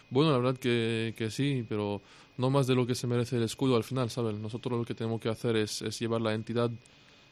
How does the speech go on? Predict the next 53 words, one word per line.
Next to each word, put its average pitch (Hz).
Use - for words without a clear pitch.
a 117
su 123
potencial 113
máximo 131
y 107
por 110
eso 117
creo 113
que 113
todo -
el 113
mundo 113
está 107
ya, 107
está 107
ya 107
obrando 110
al 107
máximo 113
posible. 113
Es 120
verdad 127
que -
todavía 127
ya 131
estamos 123
poniendo 123
la 113
base, 139
que -
este 120
año 123
y 117
el 113
pasado 117
han, 107
han, 107
han 113
poco 113
servido 117
de, 101
de 117
justamente 113
crear 113
lo 110
que 110
son 113
las 107
fundaciones 113
de 110
ese 107
gran 110
proyecto, 131